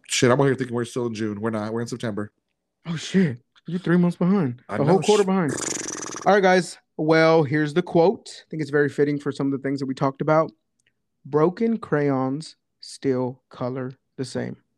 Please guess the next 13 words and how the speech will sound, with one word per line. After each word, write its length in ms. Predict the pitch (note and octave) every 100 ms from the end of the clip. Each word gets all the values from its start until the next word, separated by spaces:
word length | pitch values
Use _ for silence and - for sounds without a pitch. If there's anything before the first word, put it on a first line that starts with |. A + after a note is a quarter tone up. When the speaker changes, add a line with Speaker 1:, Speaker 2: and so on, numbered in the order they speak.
| _ _ _ _ _ _ _ _ _ _ _ _ - - _ _ -
Speaker 1:
Well. 680 | F2 - D#3+ D3+ F#2+ F2 -
Speaker 2:
<laughs> 40 | - _ _ _ _ _ _ -
What 960 | - _ - _ _ _ - - -
you 60 | C3
gotta 120 | B2
say 200 | B2 B2+
now, 240 | B2+ A#2+ A#2+
sir? 340 | - - C#3 _ _ - - - _
All 80 | -
right, 200 | F3 F#3
fatties, 380 | F3+ E3+ E3 E3
we're 220 | C#3 D#3 D3+
out. 600 | D#3+ D#3+ F3 F3+ -